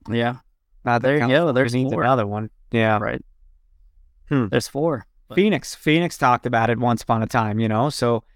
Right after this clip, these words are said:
Speaker 2: uh, that'd be interesting to see what happens down the road. I'm sure we'll hear something, but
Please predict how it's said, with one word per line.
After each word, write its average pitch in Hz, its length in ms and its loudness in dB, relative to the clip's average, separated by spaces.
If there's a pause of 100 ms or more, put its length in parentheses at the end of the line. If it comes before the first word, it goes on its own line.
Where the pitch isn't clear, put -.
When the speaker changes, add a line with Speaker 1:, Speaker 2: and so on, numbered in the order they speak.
(280)
Speaker 2:
uh, 107 340 -2 (1400)
that'd 170 140 0
be 254 60 0
interesting 254 260 0
to 214 60 0
see 240 100 -4
what 208 120 2
happens 190 320 -4
down 135 200 0
the 120 80 0
road. 127 200 0
I'm 120 120 -2
sure 135 240 -4
we'll 135 280 -2 (380)
hear 143 300 2
something, 123 500 0
but 113 220 0